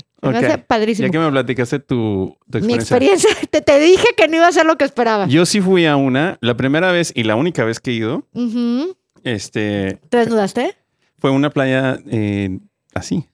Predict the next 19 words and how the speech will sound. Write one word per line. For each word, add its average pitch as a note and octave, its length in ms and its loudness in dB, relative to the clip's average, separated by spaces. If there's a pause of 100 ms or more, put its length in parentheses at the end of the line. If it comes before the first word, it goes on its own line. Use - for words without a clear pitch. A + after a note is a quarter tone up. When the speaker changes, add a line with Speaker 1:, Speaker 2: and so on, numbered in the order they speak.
(140)
Speaker 1:
¿Y G#3+ 80 -6
te G#3+ 100 -2
desnudaste G#3+ 420 -2
tú? E4 140 -2 (120)
Speaker 2:
Sí, F3 360 0
pues, - 140 -6
obviamente. G2 340 -4
Speaker 1:
Dije, B3 180 0
"Vamos B3 260 -2
a E4 60 -2
participar C4 580 -2
bien. A#3 400 0 (300)
Speaker 2:
Sí, D3+ 140 2
sí, D#3+ 80 2
sí, D#3 60 2
Speaker 1:
Vamos C4+ 240 2
a D#4+ 40 2
Speaker 2:
sí. D3+ 60 0
Speaker 1:
cooperar". A3 460 0